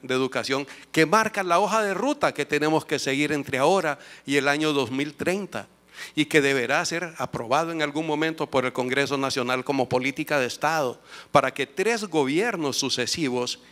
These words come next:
y medio ejecuten lo establecido en ese plan y podamos tener los resultados que andamos buscando. Y estamos dando los primeros pasos en el gobierno del presidente Hernández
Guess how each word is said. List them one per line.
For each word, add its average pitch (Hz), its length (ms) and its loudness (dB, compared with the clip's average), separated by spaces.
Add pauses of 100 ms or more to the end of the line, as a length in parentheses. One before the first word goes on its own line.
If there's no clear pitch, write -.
(140)
y 120 140 2
medio 190 500 2 (560)
ejecuten 143 960 -2 (100)
lo 123 200 0
establecido 117 680 0
en 143 100 2
ese 143 220 0
plan 143 340 0 (280)
y 185 120 4
podamos 185 580 2
tener 131 320 -4
los 127 240 0
resultados 123 680 -2
que 123 100 -6
andamos 117 400 -4
buscando. - 500 -10 (1000)
Y 190 80 8
estamos 262 400 2
dando 247 440 -2 (360)
los 143 180 -2
primeros 160 500 0
pasos 190 500 -2 (300)
en 135 140 0
el 139 120 2
gobierno 170 460 2
del 165 120 0
presidente 151 580 -2
Hernández 180 600 -2